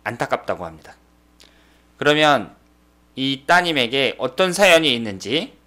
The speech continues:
살펴보도록 하겠습니다. 그리고 오늘 영상은 지금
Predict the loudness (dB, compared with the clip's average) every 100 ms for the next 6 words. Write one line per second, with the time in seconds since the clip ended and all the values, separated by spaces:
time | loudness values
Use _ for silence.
0 | _ -10 -8 -6 -6 -6 -10 -12 -10 -12
1 | -12 -20 -20 _ _ _ _ _ _ _
2 | _ -4 2 4 4 0 -8 -20 _ -2
3 | 2 4 4 4 2 0 2 2 4 0
4 | -2 -12 _ _ _ _ _ _ _ _
5 | _ _ _ -6 0 4 4